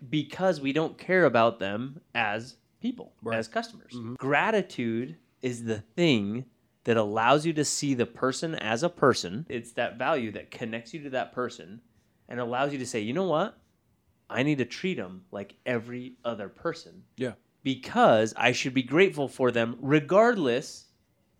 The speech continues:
Speaker 1: of circumstance. Why should we be grateful for every single customer? Now, a lot of people say, "It's because they're helping me grow," or they're, they allow me the opportunity to understand different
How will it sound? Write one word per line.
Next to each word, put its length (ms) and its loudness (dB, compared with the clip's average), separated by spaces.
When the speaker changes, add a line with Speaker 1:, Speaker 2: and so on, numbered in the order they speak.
Speaker 1:
of 140 -6
circumstance. 540 -6
Why 540 2
should 220 -4
we 100 -4
be 140 -6
grateful 340 2
for 380 -2
every 220 0
single 240 -12
customer? 340 -20
Now, 120 0
a 20 -4
lot 180 0
of 60 -10
people 220 -6
say, 460 0
"It's 140 -2
because 200 0
they're 100 -2
helping 200 4
me 80 0
grow," 320 2
or 560 -2
they're, 680 -2
they 100 0
allow 300 0
me 120 -4
the 80 -6
opportunity 680 -8
to 520 -8
understand 520 -8
different 320 -8